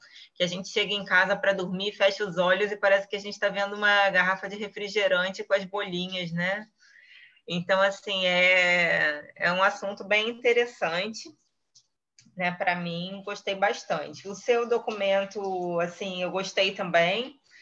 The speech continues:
É, algumas partes eu vou sugerir algumas mudanças, né? Mas, em geral, eu achei bem interessante. E eu acho que estudar o magnetoglobus realmente é muito difícil,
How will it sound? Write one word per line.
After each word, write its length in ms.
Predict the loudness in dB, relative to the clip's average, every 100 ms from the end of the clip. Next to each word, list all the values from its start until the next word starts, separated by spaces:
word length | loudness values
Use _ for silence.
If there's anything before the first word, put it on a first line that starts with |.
| -20 -20 -2
É, 280 | 4 8 8
algumas 400 | 6 4 2 0
partes 480 | 2 2 2 -2 -2
eu 120 | -2
vou 100 | -2
sugerir 460 | -4 -2 -2 2 0
algumas 400 | 0 -2 -4 -4
mudanças, 640 | -6 -2 -2 -2 -6 -6
né? 140 | -2 0
Mas, 200 | 0 0
em 160 | -4
geral, 440 | 0 2 4 4 4
eu 100 | 4
achei 340 | 4 0 0
bem 240 | 0 0
interessante. 920 | -4 -2 0 -2 -4 -2 0 0 -4 -6
E 180 | 0 2
eu 160 | 4
acho 280 | 4 4 -2
que 60 | -8
estudar 720 | -6 -4 2 4 6 4 2
o 40 |
magnetoglobus 880 | 0 -2 -2 -4 -4 2 2 2 -2
realmente 400 | -2 -2 -4 -6
é 20 |
muito 260 | -8 -8 -10
difícil, 760 | -10 -10 -8 -6 -8 -14 -16